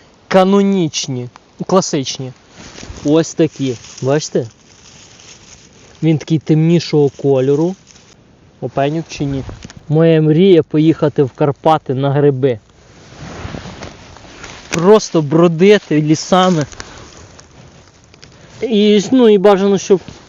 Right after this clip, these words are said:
ведмеді не з'їли. Просто назбирати грибів, грибочків. Але вони, бачите, такі місця люблять.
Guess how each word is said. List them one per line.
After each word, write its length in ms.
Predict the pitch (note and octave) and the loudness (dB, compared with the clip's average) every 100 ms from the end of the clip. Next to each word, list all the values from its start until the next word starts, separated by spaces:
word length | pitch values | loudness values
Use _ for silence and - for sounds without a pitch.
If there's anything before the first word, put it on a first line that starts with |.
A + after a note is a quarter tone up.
| - - - - | -20 -20 -14 -2
ведмеді 520 | D#3 D#3+ E3+ D3+ D3 | 0 2 2 2 0
не 140 | D3 C#3+ | 0 -2
з'їли. 420 | C3+ D#3 D#3 D3+ - _ - | 0 2 2 -4 -12 _ -12
Просто 460 | - D#3+ E3+ - D#3+ | -2 0 0 0 -2
назбирати 600 | D3+ C3+ D3+ D3+ D3 D#3 | -2 0 0 -2 -2 -2
грибів, 480 | D3 D3+ C3+ D3+ C3+ | 0 0 0 0 0
грибочків. 600 | D3+ C#3 D3+ C3+ - - - - - - - - - - - - - - - - - - B2 - - - _ - | -2 0 0 -2 -8 -20 -20 -20 -20 -18 -16 -18 -18 -18 -18 -18 -18 -18 -20 -18 -16 -14 -14 -16 -20 -20 _ -10
Але 340 | D#3+ C#3+ D3 | -4 0 2
вони, 280 | D3+ E3 D#3+ | 4 4 2
бачите, 500 | C#3 D3 E3 - - | 2 2 2 0 -8
такі 300 | - B2+ D3+ | -10 -10 -6
місця 500 | D#3+ C#3+ - G3 F#3 | -4 -6 -8 -4 0
люблять. 480 | F3 D#3+ C#3+ D3 | 0 0 -4 -14